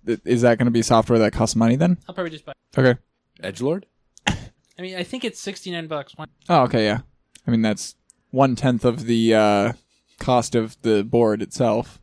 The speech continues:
Speaker 2: Sure. Money's no
Speaker 1: No, apparently not. 'Cause we're swimming in the ad revenue.
Speaker 2: Wait a second.
Speaker 1: <laughs>
Speaker 2: So I, I was, I was, I,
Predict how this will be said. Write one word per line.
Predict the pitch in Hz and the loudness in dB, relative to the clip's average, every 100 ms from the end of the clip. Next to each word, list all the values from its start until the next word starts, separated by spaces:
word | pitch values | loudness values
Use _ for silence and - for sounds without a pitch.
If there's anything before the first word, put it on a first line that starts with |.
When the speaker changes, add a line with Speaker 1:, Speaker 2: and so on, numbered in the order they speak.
| _ | _
Speaker 2:
Sure. | - 277 151 _ _ _ | -10 -10 -10 _ _ _
Money's | 160 156 147 | -16 -14 -16
no | 143 _ - | -20 _ -10
Speaker 1:
No, | 127 123 127 _ _ _ | -6 -6 -10 _ _ _
apparently | 127 120 113 | -4 -2 -2
not. | 110 - _ _ _ - | -4 -8 _ _ _ -4
'Cause | 127 | 0
we're | 135 | 0
swimming | 117 165 165 | 2 4 4
in | 147 | 2
the | 135 123 | 0 0
ad | 147 | 0
revenue. | 127 123 117 113 175 - _ _ | 0 -2 -4 -8 -10 -20 _ _
Speaker 2:
Wait | 220 233 220 190 | 0 4 4 4
a | 165 | 0
second. | - - 214 170 208 180 208 185 - | 0 2 2 4 2 2 2 0 -2
Speaker 1:
<laughs> | _ 165 180 | _ -20 -20
Speaker 2:
So | - 196 | -4 -2
I, | 180 185 180 185 | 0 -4 -6 -8
I | |
was, | 175 | -6
I | 180 - | -4 -2
was, | 302 202 | -2 -4
I, | 175 185 | -10 -10